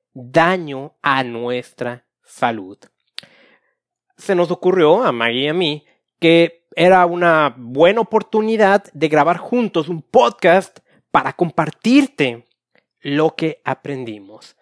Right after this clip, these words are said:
Como todavía estamos en contingencia, esto lo hicimos a través de una videoconferencia por Skype, que a continuación vas a escuchar.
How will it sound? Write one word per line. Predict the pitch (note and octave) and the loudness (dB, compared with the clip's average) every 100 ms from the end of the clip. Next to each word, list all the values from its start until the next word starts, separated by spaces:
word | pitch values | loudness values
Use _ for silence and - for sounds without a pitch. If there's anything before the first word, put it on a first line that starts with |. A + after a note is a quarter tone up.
| _ _ _ _ _ | _ _ _ _ _
Como | - B2+ B2 - | -6 -4 -4 -4
todavía | C#3+ C3 B2+ C#3 | -2 -2 -2 -2
estamos | C3+ - B2+ A#2+ | -4 -4 -6 -6
en | A#2+ A#2 | -10 -2
contingencia, | G3 G3+ B3+ A#3+ G#3 - F#3+ - | -2 0 -2 0 0 2 0 2
esto | D#3+ - F3 | -2 0 -2
lo | D#3 | -2
hicimos | - G3 E3+ D3 - | -4 -4 -4 -4 -4
a | D#3 | -4
través | D#3+ F3+ C3+ C3 | -2 0 0 -2
de | |
una | C#3+ C#3+ | -4 -4
videoconferencia | C3+ C#3 D3 D3 C#3 D3+ C#3 B2 C#3+ - | -4 -6 -6 -8 -6 -6 -6 -8 -12 -10
por | D3 | -12
Skype, | C#3+ - F3+ D3+ - _ _ _ _ | -12 -4 -2 -2 -8 _ _ _ _
que | F#3 | 0
a | F3 | 0
continuación | - F#3+ D#3+ F3 E3 D#3+ - E3+ C#3+ C#3+ C#3+ _ _ - | 0 -2 -2 -4 -2 -4 -6 -6 -4 -6 -12 _ _ -10
vas | B2 A#2 A2+ | -2 -2 -2
a | |
escuchar. | C3 - D3+ - F#3 - | -10 -12 -16 -6 -6 -6